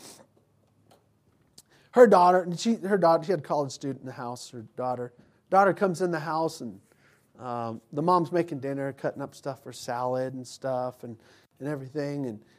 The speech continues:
and, uh, preparing. And the daughter comes in, and she's gonna eat with them and everything. And, and she's like, the daughter says, "Hey, I'm gonna go see such and such movie." And, uh, the parents would let her see movies, but they're like, "I don't know about that one. I think there's this, this, and that in there. That's a little,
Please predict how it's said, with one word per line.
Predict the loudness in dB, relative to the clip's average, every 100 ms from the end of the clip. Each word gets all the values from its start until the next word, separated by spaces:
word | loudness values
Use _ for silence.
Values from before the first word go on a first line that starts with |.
| _ _
and, | -16 -12 -12 -8
uh, | -6 -6 -6 -10 -14 _ _ _ _ -20 -12
preparing. | -12 -4 2 4 4
And | 2
the | 4
daughter | 6 6 6
comes | 2 -2 2
in, | 2 4 2
and | -2
she's | -6 -4
gonna | -2 -2
eat | -2
with | -4 -4
them | -4 -2
and |
everything. | -4 -4 -4 -4
And, | -6 -12 _ _ -8
and | -6 -6
she's | -4 -4
like, | 0
the | 4
daughter | 4
says, | 4 4
"Hey, | 6
I'm | 6
gonna | 4 4
go | 4
see | 2
such | -2 -2 -2
and | -4
such | -4 -2
movie." | -2 0 0 -4 -8 _ _ _ _ _ _
And, | -4 -2 2
uh, | 4 4
the |
parents | 0 -4 -4 -4
would | 2
let | 2
her | 2
see | 0 -2
movies, | 0 0 -2
but | -4
they're | -2
like, | -2 -4
"I |
don't | -16 -12 -8 -8
know | -6
about | -8 -6
that | -8 -10
one. | -16 -20 _ _ _
I |
think | -16 -10
there's | -10 -8
this, | -8 -8 -6
this, | -8 -6
and | -8
that | -6 -6
in | -6
there. | -6 -6
That's | -8 -8
a | -6
little, | -4 -6